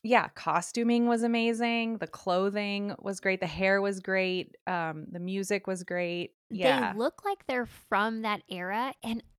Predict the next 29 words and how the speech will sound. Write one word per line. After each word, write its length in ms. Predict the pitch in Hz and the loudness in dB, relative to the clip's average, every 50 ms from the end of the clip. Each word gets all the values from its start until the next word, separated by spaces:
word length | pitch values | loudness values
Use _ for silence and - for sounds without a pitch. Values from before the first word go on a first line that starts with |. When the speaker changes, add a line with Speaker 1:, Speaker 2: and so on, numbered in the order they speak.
| _ - | _ -6
Speaker 2:
I 80 | 247 285 | -4 -2
don't 220 | 330 381 370 285 | 0 0 0 0
know 200 | 254 247 247 247 | 0 2 2 0
how 220 | 240 - - 233 226 | 0 -2 -2 -2 -2
to 100 | 233 - - 220 | -2 -4 -6 -6
even 500 | 208 208 202 208 208 208 208 202 202 202 - _ _ _ _ _ _ - | -8 -6 -4 -4 -4 -4 -4 -4 -6 -6 -8 _ _ _ _ _ _ -4
describe 760 | 220 214 208 - - - - _ 185 170 160 175 190 202 - | -2 -2 0 -2 -2 -4 -6 _ -6 -4 -4 -4 -4 -4 -2
it, 260 | 247 269 285 262 240 - _ | -2 0 0 -2 -4 -4 _
but 180 | - 220 214 - | -2 -2 0 0
the 80 | 233 220 | -2 -2
way 360 | 202 185 175 208 208 226 254 | -2 -2 -2 -2 -2 -2 -2
that 180 | 285 285 - | -2 -4 -4
they 220 | - 226 208 - - _ _ _ _ _ - | -4 -4 -6 -6 -8 _ _ _ _ _ -10
acted 680 | 185 190 226 262 - - - 190 175 165 - 190 - - - | -8 -6 -6 -8 -8 -10 -10 -8 -8 -8 -10 -12 -14 -8 -4
felt 220 | - 185 175 170 | -2 0 0 0
like 180 | 175 175 175 - | 0 -2 -2 -4
it 80 | 170 170 | -6 -4
was 240 | - 175 - - | -4 -4 -6 -6
from 720 | - - - - 185 170 170 165 170 165 165 165 165 175 - _ _ _ _ _ _ _ _ | -8 -10 -8 -4 -4 -2 -2 -2 -4 -4 -6 -8 -10 -10 -12 _ _ _ _ _ _ _ _
the 160 | 202 185 - - | -6 -6 -4 -4
eighties. 600 | 180 175 160 - - - - 175 214 - - - - _ _ _ _ - | -4 -4 -4 -6 -8 -10 -10 -10 -10 -10 -12 -14 -16 _ _ _ _ 2
There 120 | 233 233 226 | 4 4 6
was 180 | 220 226 220 | 4 4 2
that 220 | - 220 214 202 - | 2 0 0 0 -2
kind 200 | - - 226 220 | -6 -4 -4 -4
of, 160 | 226 208 208 | -4 -4 -4
like, 420 | 202 190 185 175 170 170 - - - _ _ _ _ _ _ _ _ _ _ _ _ _ _ _ _ _ _ _ _ _ _ _ _ | -2 0 0 0 -2 -4 -8 -12 -20 _ _ _ _ _ _ _ _ _ _ _ _ _ _ _ _ _ _ _ _ _ _ _ _
eighties 460 | - 226 233 233 233 233 233 226 214 - | -2 -2 0 0 -2 -2 -4 -4 -2 -2
style 880 | - - - 190 190 190 196 196 190 185 180 175 175 175 - - _ | -2 -2 0 -2 -2 -2 -2 -2 -2 -2 -2 -2 -4 -4 -6 -8 _